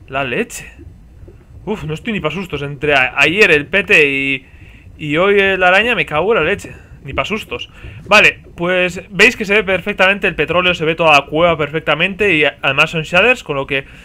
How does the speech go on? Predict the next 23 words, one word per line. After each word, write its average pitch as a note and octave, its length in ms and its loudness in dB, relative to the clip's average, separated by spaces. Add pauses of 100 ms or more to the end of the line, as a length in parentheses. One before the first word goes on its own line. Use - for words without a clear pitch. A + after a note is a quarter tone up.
(160)
voy A3+ 140 4
a E4+ 40 4
recoger G#3+ 340 -4
eso. C4+ 280 -8 (380)
Que, D3+ 300 -8
ah, D3+ 220 -4
aquí - 180 -12
también F3+ 240 -2
dejé D3 220 -4
el D#3 40 -6
otro D3 240 -6
día E3 220 -2
que C#3 120 -14
no C3+ 120 -12
me, C3+ 160 -8
no C#3 360 -14
me C3+ 100 -10
di C3 100 -8
cuenta. D#3 400 -10 (1600)
Ahí, A2+ 320 -4
venga, A#2+ 280 -14 (100)
pa' C3+ 120 -6
dentro. B2 260 -12